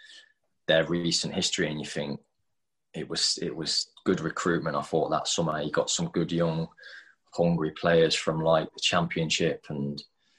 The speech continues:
good, good, good players from other Prem clubs that weren't quite playing in the teams there. And I just thought, yeah, you know, this, this is, it's proper, you know what I mean? It's a proper squad. There were still good players there from the season before, although he made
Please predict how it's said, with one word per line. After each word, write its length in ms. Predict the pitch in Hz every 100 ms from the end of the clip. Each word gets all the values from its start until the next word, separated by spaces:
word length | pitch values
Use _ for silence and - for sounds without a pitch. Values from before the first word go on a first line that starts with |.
| _ _ _ -
good, 200 | 87 87 -
good, 180 | 92 - _ _ _
good 200 | - 90
players 380 | - 92 87 82
from 240 | - 85
other 160 | 85 80
Prem 340 | - 92 87
clubs 340 | 85 87 82 -
that 200 | 76 -
weren't 280 | 85 80 -
quite 280 | 82 78
playing 440 | - 87 - 82 80
in 60 | 78
the 60 |
teams 380 | - 87 82 -
there. 360 | 82 80 80 - -
And 300 | 82 160 -
I 640 | - _ _ _ _ _ -
just 240 | - -
thought, 260 | - 76 76
yeah, 220 | 82 82
you 140 | 78 73
know, 120 | 73
this, 240 | 78 -
this 240 | - 76 78
is, 300 | - - - _ -
it's 140 | -
proper, 360 | - - - 85
you 100 | 76
know 100 | 78
what 100 | 80
I 20 |
mean? 140 | 82 76
It's 140 | -
a 40 |
proper 300 | - 80 -
squad. 460 | 78 - 85 85 82
There 100 | 80
were 60 | 82
still 300 | - 87 82
good 200 | 92 82
players 400 | - 87 82 82
there 240 | 82 80
from 400 | - 82 82 80 _ _ _ _ - _ _ _
the 100 | 87
season 480 | - - 87 82 80
before, 440 | 80 - 85 82
although 220 | 82 87 87
he 80 |
made 340 | 82 82 78